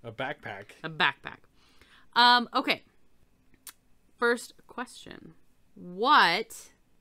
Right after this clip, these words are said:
Speaker 2: or where, sorry, like, what attraction, where in Fantasyland, where you used to be able to find a basketball court?
Speaker 1: Uh, and that's in the Matterhorn. Uh, I believe it's still there. There's a, it's not really a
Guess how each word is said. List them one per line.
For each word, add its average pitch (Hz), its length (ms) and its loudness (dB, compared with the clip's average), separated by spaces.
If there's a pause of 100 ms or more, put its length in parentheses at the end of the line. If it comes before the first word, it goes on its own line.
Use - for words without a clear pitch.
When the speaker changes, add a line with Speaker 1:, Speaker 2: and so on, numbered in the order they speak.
(160)
Speaker 2:
or 170 100 -10
where, 165 500 -6
sorry, 151 340 -14
like, 156 200 -12
what 202 160 -6
attraction, 180 760 -8 (260)
where 185 180 -6
in 214 80 -6
Fantasyland, 175 800 -12 (720)
where 185 140 -6
you 190 60 -8
used 214 120 -12
to 240 60 -16
be 233 80 -2
able 208 180 -6
to 202 60 -12
find 170 420 -8
a 151 60 -16
basketball 151 480 -6
court? - 380 -20 (600)
Speaker 1:
Uh, 160 60 -12
and 120 320 -14
that's 165 240 -10
in 131 80 -12
the 113 60 -12
Matterhorn. 110 640 -10 (300)
Uh, 127 120 -14 (100)
I 139 60 -8
believe 202 340 -4
it's - 140 -10
still 165 240 -8
there. 113 500 -8
There's 135 300 -8
a, 123 240 -8 (380)
it's 156 340 -12 (240)
not 220 220 -4
really 196 200 2
a 131 120 -4